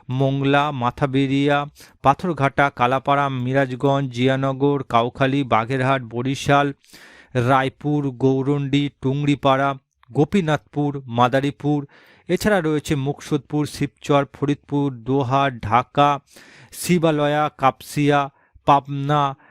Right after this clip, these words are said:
এই সকল অঞ্চলগুলির তাপমাত্রা দশ থেকে বারো ডিগ্রি সেলসিয়াসের আশেপাশে থাকার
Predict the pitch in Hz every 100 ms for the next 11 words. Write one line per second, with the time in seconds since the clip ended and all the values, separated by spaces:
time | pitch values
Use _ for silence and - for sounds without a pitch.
0 | _ - 165 240 - 208 220 190 151 147
1 | 151 143 156 - 143 120 131 139 - 175
2 | 131 143 - - 151 143 127 135 143 151
3 | - 139 123 151 147 127 143 131 135 151
4 | - 127 160